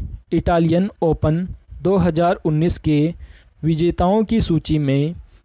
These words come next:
कौन सा कथन सही है? तो उपयुक्त दोनों ही statement सही है दोस्तों, Italian Open दो हज़ार उन्नीस से related दोस्तों।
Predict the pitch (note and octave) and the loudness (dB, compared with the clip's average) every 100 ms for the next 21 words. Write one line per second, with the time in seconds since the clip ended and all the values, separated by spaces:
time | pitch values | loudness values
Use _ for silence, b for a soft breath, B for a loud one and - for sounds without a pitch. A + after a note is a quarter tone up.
0 | _ - E3 E3+ D#3+ A3 - - E3 E3+ | _ -2 0 2 2 0 0 0 0 -2
1 | - - - E3 D3+ C#3+ C#3 C3 B2+ - | -6 -10 -2 0 2 2 2 0 -2 -10
2 | b b - E3 D3+ - F#3 F3 F3 D3+ | b b -6 0 0 2 0 0 0 2
3 | D#3 D#3+ F3 - E3 D3+ D#3 D3 D3 C#3 | 2 2 2 2 0 0 0 0 0 0
4 | - G3+ A#3 b b - D#3 D#3+ D3 D3 | 0 -2 -2 b b -6 -2 0 2 2
5 | G3+ F#3+ - D#3+ D3+ G3 A3 F#3+ D#3 D3+ | 0 -4 -6 -2 0 0 -2 -2 0 2
6 | D3 D#3 F#3+ - D#3 D3+ - G3 B3 b | 2 0 0 -2 0 0 0 0 -2 b
7 | b b D#3 D#3+ D#3 D#3+ D#3 D3 - D3+ | b b 0 2 2 0 0 0 0 0
8 | C#3 C3+ | 0 -2